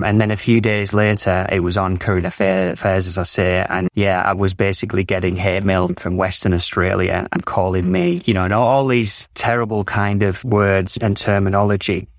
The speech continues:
And the reason why I, I wanted to kind of raise that example is, is because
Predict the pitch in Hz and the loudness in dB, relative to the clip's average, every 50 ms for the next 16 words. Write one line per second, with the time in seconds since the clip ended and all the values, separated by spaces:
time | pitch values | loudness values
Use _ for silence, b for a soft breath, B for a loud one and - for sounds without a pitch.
0 | - - 123 117 117 113 120 135 147 147 147 151 139 135 123 117 117 110 104 104 | -4 0 2 2 4 4 2 0 0 0 0 2 2 2 2 2 0 0 -2 -2
1 | - 104 101 104 101 107 110 104 95 - - - 107 98 98 95 98 101 101 104 | -2 -2 -2 -2 -2 -2 -2 -2 -2 -4 -4 -2 -4 -2 -2 -2 0 0 2 0
2 | 104 95 - 98 95 - - 95 92 95 98 107 120 127 117 - - 95 - - | 0 0 0 -2 -2 -2 -4 -8 -6 -2 -2 0 0 -2 -2 -4 -6 -6 -6 -6
3 | 110 113 - 104 101 101 98 - - - - _ _ - _ _ - _ - - | -6 -4 -2 0 0 0 0 -2 -4 -8 -10 _ _ -20 _ _ -18 _ -4 -2
4 | 104 95 - 110 98 - - 120 107 107 101 98 - - | -2 0 0 -2 -2 0 -2 -2 0 0 -2 -4 -6 -8